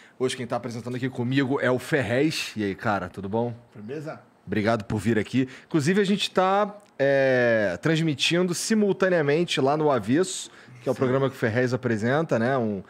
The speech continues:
Speaker 1: é um programa que acontece, inclusive, lá no meio do Capão Redondo, muito foda.
Speaker 2: Centro do Capão, junto com a de Yolanda Lopes.
Speaker 1: Isso aí, isso aí.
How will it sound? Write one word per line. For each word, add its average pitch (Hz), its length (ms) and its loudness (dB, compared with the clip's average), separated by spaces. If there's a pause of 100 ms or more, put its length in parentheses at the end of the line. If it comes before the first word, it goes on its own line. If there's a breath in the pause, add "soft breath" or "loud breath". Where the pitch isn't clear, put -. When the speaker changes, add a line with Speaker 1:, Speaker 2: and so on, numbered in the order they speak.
(340 loud breath)
Speaker 1:
é 95 60 -12
um 98 40 -6
programa 110 360 -4
que 107 40 -6
acontece, 113 360 -6
inclusive, 120 320 -4
lá 123 100 2
no 127 80 -2
meio 139 140 0
do 143 60 -6
Capão 131 260 -2
Redondo, 131 280 -2
muito 135 200 -4
foda. 147 480 0
Speaker 2:
Centro 139 400 -14
do 131 40 -16
Capão, 135 380 -10
junto 139 160 -14
com - 80 -8
a - 20 -6
de 131 140 -8
Yolanda 127 340 -6
Lopes. 101 380 -12
Speaker 1:
Isso 92 300 -6
aí, 90 240 0
isso - 200 -4
aí. 85 220 -2